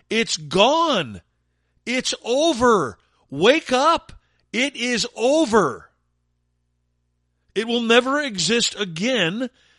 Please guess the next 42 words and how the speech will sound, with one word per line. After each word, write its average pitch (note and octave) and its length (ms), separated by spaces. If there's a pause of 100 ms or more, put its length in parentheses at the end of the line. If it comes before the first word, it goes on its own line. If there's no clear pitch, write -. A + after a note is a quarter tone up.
(140)
except - 420
on A#3 100
a A3+ 80
smaller G3 460
scale. B3+ 580 (1600)
When E3+ 220
we G3+ 140
secede, A3 840 (360)
all F3 220
of F#3+ 60
the A3 100
red A#3+ 220
states F#3+ 340
will G3+ 100
be F#3+ 180
the G3 100
United G3+ 440
States G3 320
of G3 80
America. A3 600 (960)
The C#3 120
other B3+ 160
ones G3+ 300
can G3 300
sink F3 320
into F3+ 140
the F3+ 100 (140)
ocean F#3 280
as C#3 100
far D3 160
as C#3 100
I D#3 160
give. D#3+ 180
I C#3 100
don't A3+ 140
give A#2+ 120
a G#2+ 40
shit C#3+ 200
what A3+ 140
happens A2+ 340
to - 60
them. F#2+ 240